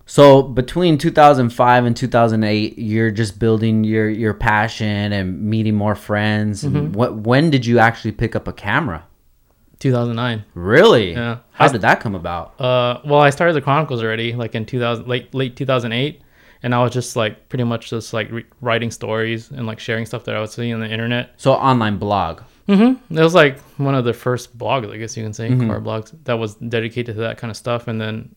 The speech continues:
Speaker 2: I, I didn't, like, I couldn't generate content without learning how to shoot. So I bought a camera. Like, before that, I was borrowing cameras from, like, Loy,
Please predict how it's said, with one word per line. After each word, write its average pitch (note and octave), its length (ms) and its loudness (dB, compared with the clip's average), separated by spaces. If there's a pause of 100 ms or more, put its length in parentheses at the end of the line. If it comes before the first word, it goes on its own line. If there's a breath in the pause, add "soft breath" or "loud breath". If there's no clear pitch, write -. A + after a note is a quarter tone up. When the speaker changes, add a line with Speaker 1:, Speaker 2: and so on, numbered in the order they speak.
(100)
Speaker 2:
I, A#2+ 240 -6 (240)
I A#2+ 60 -2
didn't, B2 420 -6 (1040)
like, B2 140 -8
I A#2+ 140 0
couldn't B2 420 -4
generate A#2+ 340 -2
content B2 520 -4
without A2 360 -6 (140)
learning A#2+ 340 -2
how A2+ 120 -4
to G2+ 40 -6
shoot. A#2 380 -6 (160)
So G#2+ 260 -6
I G#2 80 -6
bought G#2+ 180 -4
a G#2+ 40 -6
camera. A2+ 380 -6 (840)
Like, B2 160 -2
before D3 260 2
that, C#3+ 120 6
I C3 60 6
was A#2 100 0
borrowing A#2 320 -2
cameras A#2+ 300 -4
from, A#2+ 100 -8
like, G#2+ 120 -8
Loy, A2 380 -4